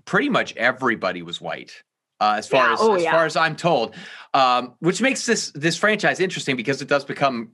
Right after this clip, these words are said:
Speaker 1: increasingly inclusive as it goes, honestly. But even within this first one, that character, I don't reca-, recall that character's name. He's one of those three vampires.
Speaker 2: Rod.
Speaker 1: There's James. Yeah, okay. James, uh,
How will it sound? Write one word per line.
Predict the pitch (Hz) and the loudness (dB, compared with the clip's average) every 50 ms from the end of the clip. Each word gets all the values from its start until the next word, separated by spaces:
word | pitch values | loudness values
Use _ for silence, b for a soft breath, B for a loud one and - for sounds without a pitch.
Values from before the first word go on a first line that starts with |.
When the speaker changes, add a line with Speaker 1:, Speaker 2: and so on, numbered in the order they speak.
| _ _ _ _ _ _ _ | _ _ _ _ _ _ _
Speaker 1:
increasingly | - 156 147 - 233 302 320 - 285 214 175 | -6 -6 -2 2 2 2 2 2 0 -2 -2
inclusive | 143 - - 160 151 - 127 113 | -2 -2 -2 -4 -4 -4 -2 -2
as | 117 104 - | -2 -2 -4
it | - - | -4 0
goes, | 175 190 185 110 90 87 87 | 0 2 2 0 -2 -6 -6
honestly. | - 123 120 113 101 95 - 107 98 | -4 -4 -2 -2 -4 -4 -6 -6 -6
But | 92 113 113 117 - B B B B B B | -2 0 0 0 -2 B B B B B B
even | - 180 196 185 233 | -2 0 0 2 2
within | 226 214 170 196 180 | 0 0 0 0 -2
this | 147 135 | -2 -4
first | - - 202 226 220 - | -2 0 0 0 0 -2
one, | 143 120 110 107 | -2 -2 0 2
that | 127 131 131 | 2 0 0
character, | - - 151 151 143 - - - | 0 -2 0 0 0 0 0 0
I | 123 | 0
don't | 139 175 156 | 0 0 -2
reca-, | 175 - - 175 165 - - | -4 -2 -2 -2 -2 -2 -4
recall | - 143 139 - 151 160 143 | -6 -6 -4 0 0 0 2
that | 135 135 - | 2 0 0
character's | - - 143 139 135 127 117 104 | 0 0 0 0 0 -2 -6 -4
name. | 120 117 113 107 | -2 -2 -2 -2
He's | 110 107 | -2 -2
one | 135 147 151 | -2 -2 0
of | 139 | 0
those | 139 127 120 | 0 -2 -2
three | - - 131 123 | -2 -2 -2 -2
vampires. | - 120 120 113 - 123 113 110 - | 0 0 -2 0 0 2 2 4 4
Speaker 2:
Rod. | - - - | 4 2 2
Speaker 1:
There's | 107 107 104 - | 0 -2 -4 -6
James. | - - 139 139 139 139 135 127 - - | -4 0 0 2 2 0 -2 -6 -8 -4
Yeah, | - 202 185 143 131 135 | 0 2 2 2 2 0
okay. | 131 - 110 92 90 B B B B B B B B B | 0 0 0 -2 -2 B B B B B B B B B
James, | - 143 131 127 123 120 107 - - | -2 0 0 0 0 -2 -4 -6 -2
uh, | 123 113 110 107 107 104 - - | 0 2 2 2 2 0 -2 -4